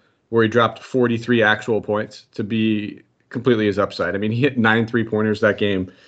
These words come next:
It's a little out of the ordinary. His real upside is probably right in the mid forties, which we've seen three out of the past four games. So he is certainly in play. I don't mind going back to the well with Nurkic on this one. Uh, didn't play significant minutes in that last one 'cause they got blown out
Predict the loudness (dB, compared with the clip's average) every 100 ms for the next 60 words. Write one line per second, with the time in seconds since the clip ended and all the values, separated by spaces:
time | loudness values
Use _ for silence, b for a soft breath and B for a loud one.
0 | B B -2 4 6 6 6 4 4 4
1 | 2 2 0 0 -2 0 2 2 0 0
2 | -2 -2 -2 -2 0 0 -2 -4 -2 -2
3 | -2 -4 -2 -4 -6 -6 -4 -2 -2 -2
4 | -2 b b -4 4 6 6 2 0 -2
5 | -2 -4 -2 -4 -6 -4 -2 -2 -6 -20
6 | B B B 4 4 4 2 0 2 0
7 | 0 2 2 2 -2 -2 0 0 2 2
8 | 2 2 0 -2 -2 -2 -2 -2 -2 -2
9 | -2 -2 -2 -2 -6 -6 b b b 0
10 | 2 2 -2 -10 -10 0 0 0 2 4
11 | 4 2 -4 -4 -2 0 0 0 -2 -2
12 | 0 0 0 -6 -6 -2 0 0 2 2
13 | 2 0 -2